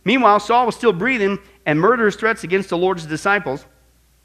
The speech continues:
And, uh, he went to the high priest and asked him for letters to the synagogues in Damascus, so that if he found anyone there who belonged to the way, uh, whether men or women, he might take them as prisoners to Jerusalem. How many of you guys are starting to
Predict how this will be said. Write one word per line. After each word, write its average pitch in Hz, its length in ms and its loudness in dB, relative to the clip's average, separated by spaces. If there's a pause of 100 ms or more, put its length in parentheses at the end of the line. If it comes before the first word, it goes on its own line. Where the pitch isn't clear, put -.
(240)
And, 156 300 2
uh, 147 100 4
he 160 140 2
went 190 180 -2
to 180 60 -6
the 165 80 2
high 196 180 4
priest 190 320 -2
and 151 100 -4
asked 190 240 0
him 160 100 -6
for 151 120 -2
letters 175 340 2
to 156 80 -12
the 143 80 -8
synagogues 156 540 -2
in 131 100 -6
Damascus, 131 540 -4 (280)
so 202 140 0
that 190 140 6
if 175 60 -4
he 180 80 0
found 240 340 2
anyone 285 380 0
there 226 160 6
who 208 80 4
belonged 214 340 4
to 226 220 -2
the 185 200 0
way, 147 600 0 (320)
uh, 151 340 4
whether 185 320 4
men 220 320 0
or 180 240 2
women, 170 300 0
he 170 120 2
might 180 280 0
take 220 260 -2
them 151 160 -2
as 175 180 -2
prisoners 180 500 -4
to 214 160 -12
Jerusalem. 226 520 -10 (1500)
How 247 100 -6
many 330 100 -2
of 311 60 0
you 277 40 -2
guys 240 80 -8
are 190 40 -4
starting 214 260 -4
to 170 180 -4